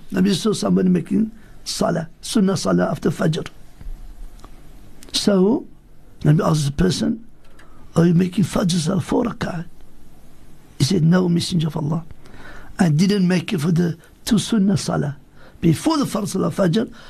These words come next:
so I'm now making it after that."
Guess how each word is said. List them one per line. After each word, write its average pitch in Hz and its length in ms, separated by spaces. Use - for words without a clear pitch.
so - 160
I'm 156 180
now 185 220
making 165 460
it 233 160
after 156 420
that." - 400